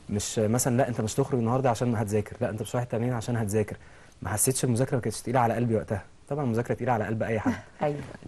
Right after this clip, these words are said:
Speaker 1: بس
Speaker 2: لكن،
Speaker 1: ما،
Speaker 2: لكن ما لقيتش صعوبات فيها
Speaker 1: ما كانتش،
Speaker 2: يعني.
Speaker 1: آه،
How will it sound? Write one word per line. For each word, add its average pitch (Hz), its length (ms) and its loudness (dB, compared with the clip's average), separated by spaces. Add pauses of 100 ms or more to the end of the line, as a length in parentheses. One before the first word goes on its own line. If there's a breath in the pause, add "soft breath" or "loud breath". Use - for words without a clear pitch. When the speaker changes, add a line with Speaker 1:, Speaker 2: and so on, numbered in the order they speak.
(100)
Speaker 1:
بس 120 280 4
Speaker 2:
لكن، 131 80 4
Speaker 1:
ما، 123 60 0
Speaker 2:
لكن 233 300 0
ما 208 80 2
لقيتش 214 280 -2
صعوبات 170 460 0
فيها - 180 -6
Speaker 1:
ما 123 80 4
كانتش، 131 380 2
Speaker 2:
يعني. 127 120 2
Speaker 1:
آه، 117 340 4